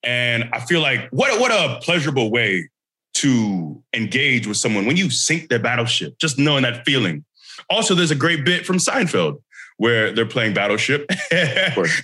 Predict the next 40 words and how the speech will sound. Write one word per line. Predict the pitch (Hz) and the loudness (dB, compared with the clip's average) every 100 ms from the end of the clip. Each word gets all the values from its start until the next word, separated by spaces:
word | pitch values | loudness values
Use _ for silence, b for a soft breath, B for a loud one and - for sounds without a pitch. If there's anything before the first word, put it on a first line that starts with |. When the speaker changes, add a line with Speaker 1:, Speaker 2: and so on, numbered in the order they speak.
| - | -2
Speaker 1:
and, | 151 151 147 143 | 0 2 0 0
and | 143 139 | 0 0
Jerry | 131 214 190 180 175 - _ | 2 2 2 0 -2 -8 _
makes | 156 165 151 - | 0 0 -2 -2
Elaine | 147 175 170 165 156 | 0 2 2 0 0
do, | 156 151 | 0 2
like, | 143 139 | 2 0
a, | 127 120 113 | 0 0 -2
a, | - 104 - 127 | -8 -8 -6 -6
a | 107 - _ | -6 -16 _
blowing | 135 151 160 147 139 | 0 2 2 2 0
up | 151 - | -2 -6
sound | - 151 117 110 101 | -4 -2 0 0 0
and, | 101 101 95 - | -2 -4 -6 -4
and | 107 107 101 | -2 -2 -4
she, | - - 127 123 117 | -4 0 2 2 2
like, | 110 101 | 0 0
begrudgingly | 113 135 127 113 | 0 0 0 0
does | 104 | 0
a | 95 - | -4 -6
<laughs> | - - - - - - - - - _ _ _ - - - | -12 -12 -16 -16 -12 -12 -14 -20 -20 _ _ _ -20 -20 -6
as | 123 123 | -4 -2
he | 117 | -2
sinks | 143 123 - | 0 -2 -2
her | 113 | -2
battleship. | 98 117 104 113 98 - b _ | 0 -2 -2 -2 -4 -8 b _
And | 117 120 123 | -2 0 0
that, | 120 - - | 0 -4 -4
that | 120 113 - - _ _ _ - - | -2 -2 -4 -18 _ _ _ -16 -4
brought | 131 123 | 0 2
me | 120 | 0
great | 123 120 | 0 0
pleasure. | 147 117 80 71 _ b b | 0 -2 -4 -10 _ b b
So | - 113 101 101 101 | -4 0 2 0 -2
as | 120 113 | -2 0
you | 156 160 | 0 0
can | 110 92 | 0 0
tell, | 87 80 76 | 0 0 -2
my | 82 131 135 | -2 -2 0
vote | 85 73 | -2 -6